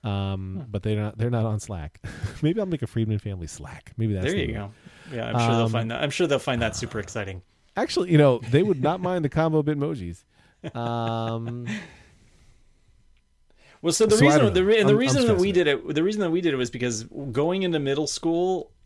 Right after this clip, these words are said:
Speaker 2: it seemed like all the kids were getting one. Like, it was like the middle school rite of passage. Like, "Hey, you're going into middle school." And then he was actually,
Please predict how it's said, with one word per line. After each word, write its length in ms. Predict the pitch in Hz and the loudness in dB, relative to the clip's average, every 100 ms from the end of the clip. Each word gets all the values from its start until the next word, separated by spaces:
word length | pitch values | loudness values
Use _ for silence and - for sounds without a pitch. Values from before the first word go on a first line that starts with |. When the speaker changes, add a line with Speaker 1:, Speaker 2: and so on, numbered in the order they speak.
| - - | -20 -10
Speaker 2:
it 160 | - 135 | -4 -4
seemed 260 | - 143 131 | -4 -4 -2
like 260 | 123 110 - - | -4 -4 -14 -10
all 240 | 127 117 110 | -4 -2 -2
the 80 | 110 | -6
kids 300 | 120 98 98 | -10 -12 -12
were 80 | |
getting 220 | 95 101 101 | -14 -14 -16
one. 160 | - 117 _ _ _ _ - _ - | -20 -20 _ _ _ _ -20 _ -12
Like, 280 | 117 - - | -12 -12 -12
it 80 | 120 | -8
was 160 | 113 | -6
like 160 | 110 101 | -6 -6
the 80 | 117 | -4
middle 280 | 117 127 131 | -2 -2 -4
school 260 | - 123 | -4 -4
rite 160 | 113 107 | -2 -4
of 80 | - | -6
passage. 420 | 110 104 - 110 | -10 -10 -12 -14
Like, 120 | 104 | -12
"Hey, 60 | 110 | -10
you're 140 | 110 | -6
going 180 | 135 156 | -4 -2
into 120 | 143 | -2
middle 180 | 131 123 | -4 -4
school." 320 | - 113 113 - - - | -4 -4 -4 -10 -20 -12
And 160 | - 151 | -4 -2
then 400 | 160 160 151 - | 0 -2 -4 -6
he 240 | - - 208 | -8 -4 0
was 160 | 208 170 | 2 2
actually, 720 | - - 160 151 147 143 | 0 0 0 0 -2 -4